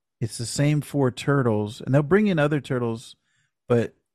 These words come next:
you're always going back to those same four, and the reboots are bringing 'em back to their original, like,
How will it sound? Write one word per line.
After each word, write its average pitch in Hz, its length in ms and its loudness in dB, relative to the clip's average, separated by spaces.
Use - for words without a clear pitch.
you're 127 180 0
always 135 200 2
going 131 260 2
back 123 320 0
to 135 100 -8
those 113 280 -2
same 117 420 0
four, 110 720 -4
and 110 680 -2
the 131 100 2
reboots 123 600 2
are 117 80 -2
bringing 117 320 0
'em 107 120 0
back 113 300 -2
to - 120 -6
their 107 340 -4
original, 110 680 0
like, 107 200 -4